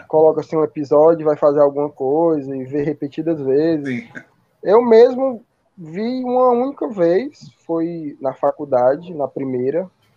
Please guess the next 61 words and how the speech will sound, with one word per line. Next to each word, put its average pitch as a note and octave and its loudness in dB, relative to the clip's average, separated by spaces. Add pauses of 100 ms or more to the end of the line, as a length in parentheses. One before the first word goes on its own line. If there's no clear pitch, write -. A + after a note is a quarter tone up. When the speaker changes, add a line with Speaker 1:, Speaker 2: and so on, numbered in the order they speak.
(140)
Speaker 1:
Um C#3 -2
amigo C#3+ 0
meu D3+ 0
me D3 0
emprestou D3+ -4
todos F#3+ 0
os F#3 -8
D F3 0
V E3 -2
Ds D#3 -2
e F3 -2
eu F3+ 0
vi, E3 -4
assim, D3 -8 (240)
em D3+ -8
trinta A3 -4
dias F#3+ -6
vi F#3+ -6
as, E3+ 2
as D#3 2
dez E3+ 4
temporadas G3 2 (160)
corridas. D#3+ -2 (200)
E C#3 -6
eu D#3+ 2
gostei F#3 0
muito, A3 -2
é B3 4
uma B3 0
série A#3+ 0
que A#3+ -8
de G#3 -6
vez A3+ 2
em A#3+ -12
quando A3+ 0
eu A#3+ -6
dou A3+ 0
uma A#3 0
revisitada. G#3+ 0 (300)
Hoje D#4 0
em D4+ -4
dia C#4 -2
ela C#4+ 6
sofre C4 2
muitas B3 -4
críticas, A3 -6
assim, G3 -10
por F3 -20
questão F#3 -2
de F3 -6
representatividade, E3 2
né? C#3 0
É, B2 0
tem D3 -6
um C#3 -8
pessoal C#3+ -4
que - -8
é C#3+ 0
meio C3+ -2
mais C3 -2
cri-cri C3+ -6